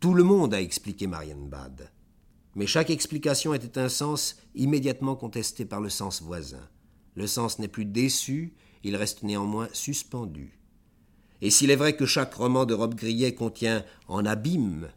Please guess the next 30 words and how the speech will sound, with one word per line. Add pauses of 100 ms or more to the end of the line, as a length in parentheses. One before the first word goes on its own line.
son
propre
symbole, (280)
nul
doute
que
la
dernière
allégorie
de
cette
œuvre
ne
soit
cette
statue
de
Charles
trois
et
de
son
épouse, (220)
sur
laquelle
s'interrogent
les
amants
de
Marienbad.